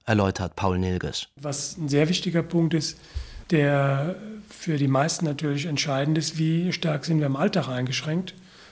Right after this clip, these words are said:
Speaker 2: Auch da haben wir einen sehr stabilen Rückgang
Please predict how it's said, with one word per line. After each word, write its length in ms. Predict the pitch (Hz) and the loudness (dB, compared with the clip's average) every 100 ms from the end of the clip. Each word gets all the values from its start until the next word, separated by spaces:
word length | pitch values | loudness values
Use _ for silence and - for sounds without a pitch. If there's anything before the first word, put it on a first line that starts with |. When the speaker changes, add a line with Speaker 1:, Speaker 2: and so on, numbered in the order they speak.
| - | -6
Speaker 2:
Auch 180 | 165 - | -2 2
da 220 | 180 160 | 6 6
haben 260 | 160 156 147 | 6 4 4
wir 100 | 147 | 4
einen 540 | 143 139 135 139 135 - - - | 4 4 4 4 0 -6 -20 -14
sehr 240 | - 170 156 | 0 2 2
stabilen 500 | - 135 170 208 190 | 0 0 4 6 6
Rückgang 540 | 180 180 170 165 160 | 4 2 4 4 2